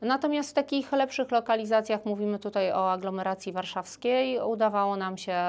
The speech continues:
osiągać zyski na poziomie dwieście pięćdziesiąt, dwieście dziewięćdziesiąt tysięcy. Każdy moment jest dobry, żeby zacząć, a tylko ja zawsze to podkreślam, należy się do tego bardzo dobrze przygotować.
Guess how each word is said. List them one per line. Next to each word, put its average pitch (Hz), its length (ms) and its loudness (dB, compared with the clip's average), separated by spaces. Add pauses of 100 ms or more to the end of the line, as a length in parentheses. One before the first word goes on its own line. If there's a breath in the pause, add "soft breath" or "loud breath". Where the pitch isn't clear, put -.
osiągać 170 460 -6
zyski 170 280 -8
na 170 120 -6
poziomie 165 380 -6
dwieście 170 300 -12
pięćdziesiąt, 160 560 -10
dwieście 160 280 -10
dziewięćdziesiąt 147 640 -12
tysięcy. - 560 -10
Każdy 262 240 0
moment 185 300 0
jest 185 140 -6
dobry, 170 300 0
żeby 170 200 -6
zacząć, 170 580 -4 (500 loud breath)
a 190 100 -2
tylko 233 340 2
ja 233 200 2
zawsze 262 240 -2
to 247 100 -4
podkreślam, 196 460 -4
należy 269 300 -2
się 262 140 -12
do 262 120 -4
tego 233 240 -6
bardzo 202 280 -4
dobrze 185 300 -6
przygotować. 190 800 -2